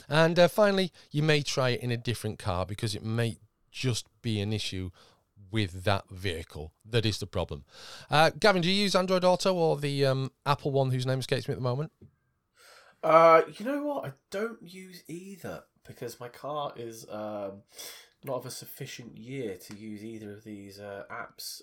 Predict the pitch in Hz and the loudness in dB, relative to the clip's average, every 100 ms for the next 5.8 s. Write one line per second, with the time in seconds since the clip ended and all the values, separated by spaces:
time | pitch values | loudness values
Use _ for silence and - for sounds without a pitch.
0 | - 104 101 101 - 117 - 131 139 135 | -6 -2 0 -2 -4 -6 -8 -6 -4 0
1 | 123 285 392 370 359 320 - _ - - | 2 2 2 2 0 -4 -8 _ -20 -20
2 | - _ 175 - - 170 - - - 165 | -20 _ -14 -12 -6 -6 -6 -2 2 4
3 | 175 170 208 170 - 98 95 - 151 151 | 2 -2 -8 -8 -10 -10 -10 4 6 8
4 | 139 180 220 175 156 - - 190 175 - | 6 4 0 0 0 0 0 4 4 0
5 | - 117 113 110 - 104 101 | -6 -4 -4 -6 -8 -6 -6